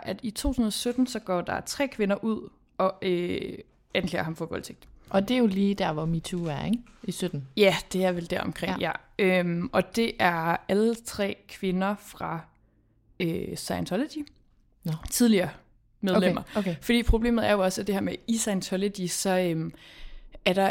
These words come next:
Speaker 1: en, øh, sådan en konsensus eller en regel, eller hvad man kan sige om, at, at sådan, der er ikke noget, der sker for dig. Altså alt, der sker for dig, det er noget, du selv får skyld i. Øh, og så på den måde er der mange
Speaker 2: Ej, hvor skønt.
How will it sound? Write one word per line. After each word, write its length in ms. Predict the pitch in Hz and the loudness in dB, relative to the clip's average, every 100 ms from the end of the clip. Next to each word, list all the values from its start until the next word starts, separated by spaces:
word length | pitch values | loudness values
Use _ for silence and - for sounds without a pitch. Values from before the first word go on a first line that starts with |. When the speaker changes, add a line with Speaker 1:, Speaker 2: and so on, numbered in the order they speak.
| - | 2
Speaker 1:
en, 220 | 185 170 | 2 2
øh, 240 | 160 160 | 0 -2
sådan 180 | 151 175 | -2 -2
en 260 | 165 - - _ - | -2 -4 -8 _ -16
konsensus 640 | - 175 - 180 170 202 170 | -6 -4 -2 0 0 -2 -2
eller 140 | 175 | 0
en 160 | 170 165 | 0 0
regel, 180 | 190 - | 0 0
eller 120 | 180 | -4
hvad 100 | 170 | -4
man 60 | 170 | -2
kan 80 | |
sige 220 | 165 196 175 | -2 0 0
om, 100 | - | 0
at, 200 | - - | -2 -6
at 120 | 185 | -6
sådan, 160 | - 180 | -2 0
der 120 | 185 | 0
er 80 | - | 0
ikke 120 | 202 - 208 | -2 -4 -2
noget, 180 | 190 196 | 0 0
der 60 | |
sker 380 | 180 - - - | -2 -2 0 -2
for 140 | - | -2
dig. 380 | - - - 165 - | -2 0 -2 -2 -2
Altså 160 | 190 - | 0 4
alt, 240 | 214 - | 2 2
der 60 | 190 | -4
sker 240 | - 202 | -2 -2
for 120 | - | 0
dig, 200 | - 165 | 2 2
det 60 | 170 | 2
er 40 | |
noget, 140 | 170 175 | 0 0
du 60 | |
selv 280 | 170 - 170 | -2 0 0
får 120 | - | -2
skyld 220 | - - - | -10 -8 -10
i. 180 | - - _ _ - | -12 -16 _ _ -4
Øh, 240 | 180 175 - | -2 -2 -2
og 100 | 170 | -2
så 100 | 185 | 0
på 100 | 190 | 0
den 200 | 214 202 | 2 4
måde 260 | 185 185 - - | 4 2 -2 0
er 80 | |
der 80 | 180 | 0
mange 400 | 175 180 175 190 - - | 2 0 0 -2 -4 -6
Speaker 2:
Ej, 120 | 196 | -2
hvor 80 | 233 | 0
skønt. 440 | 170 - 180 - | -2 -2 -2 -4